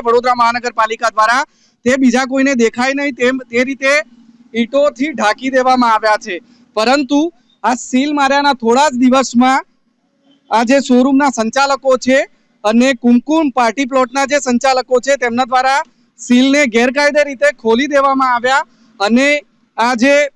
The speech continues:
એથર જેવી ઇન્ટરનેશનલ કંપની છે, ચેતક જેવી, અ, જાણીતી કંપની છે, તેમના શોરૂમ અહીંયા ચાલી રહ્યા છે, અને, અ, જે આખો સીલ કરેલા હતા તેને ખોલીને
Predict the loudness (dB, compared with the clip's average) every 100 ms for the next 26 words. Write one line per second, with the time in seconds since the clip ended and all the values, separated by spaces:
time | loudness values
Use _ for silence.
0 | _ _ _ -4 -2 0 0 0 0 2
1 | 2 2 0 0 -2 -2 -4 -2 -4 -2
2 | -2 0 0 0 -2 _ _ _ _ -2
3 | 0 0 0 0 0 0 -4 -8 _ _
4 | -6 -2 0 0 -2 -4 0 -2 0 -2
5 | 0 -2 0 0 0 0 0 0 0 0
6 | 0 0 0 0 0 2 0 0 0 -2
7 | -2 _ _ _ 0 2 2 -2 _ _
8 | _ _ -2 0 0 0 0 -2 -2 -2
9 | -2 -2 -2 -12 _ _ 0 2 2 2
10 | 0 0 0 0 -2 -4 0 2 2 2
11 | 0 0